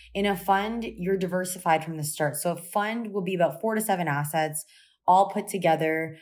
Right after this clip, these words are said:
under one umbrella of the fund. And these discounts on distressed assets means more built-in profitability. There's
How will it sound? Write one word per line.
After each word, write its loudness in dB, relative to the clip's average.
under 0
one 0
umbrella 2
of -4
the -4
fund. -4
And 2
these -2
discounts -2
on -4
distressed -2
assets 0
means -4
more -6
built-in -4
profitability. -2
There's -2